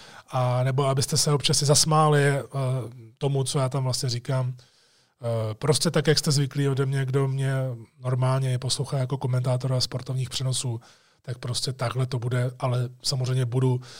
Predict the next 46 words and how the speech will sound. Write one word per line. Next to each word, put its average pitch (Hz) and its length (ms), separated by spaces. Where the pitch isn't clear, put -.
v - 40
rámci, 120 640
eh, 113 680
přenosu 135 520
ctít, 135 500
eh, 131 200
prostě 113 360
kayfabe, 139 360
to 143 140
znamená, 151 360
že 147 160
tam 127 220
nebudu, 139 460
eh, 123 300
vyzrazovat, 156 720
eh, 147 180
věci 147 500
ohledně 143 360
bookingu, 143 480
to 131 100
tam 127 240
samozřejmě 127 340
vůbec 113 280
nepatří, 117 420
takže 110 320
kdo 127 180
třeba 131 240
měl 131 180
na 123 80
mysli 131 240
tohle, 143 340
jestli 127 300
tam 127 100
budu 123 180
rozebírat, 127 520
eh, - 600
booking, 123 380
tak, 123 280
eh, 123 200
k - 60
tomu 131 200
jsou 143 140
určeny 131 300
právě 120 280
stránky, 135 520
podcasty, 131 760